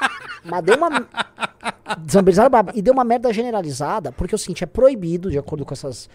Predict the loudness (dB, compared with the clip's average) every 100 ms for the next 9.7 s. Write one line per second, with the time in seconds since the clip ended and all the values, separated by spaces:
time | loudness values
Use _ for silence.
0 | _ _ -8 -4 -4 -6 -10 -10 -6 -8
1 | -8 -10 -8 -8 -10 -10 -10 -8 -10 -8
2 | -8 -8 -10 -12 -8 -8 -8 -8 -10 -8
3 | -4 -4 -4 -8 _ _ -14 -8 -8 -4
4 | -2 -2 -4 -6 -6 -6 -4 -4 -6 -12
5 | -20 _ -20 -20 _ _ _ _ _ _
6 | _ _ -4 -2 0 -2 -2 -4 -4 -6
7 | -6 -4 -4 -4 0 0 0 -8 -20 _
8 | -10 -2 0 0 -2 -2 -4 -12 -12 -14
9 | -12 -12 -12 -6 0 0 0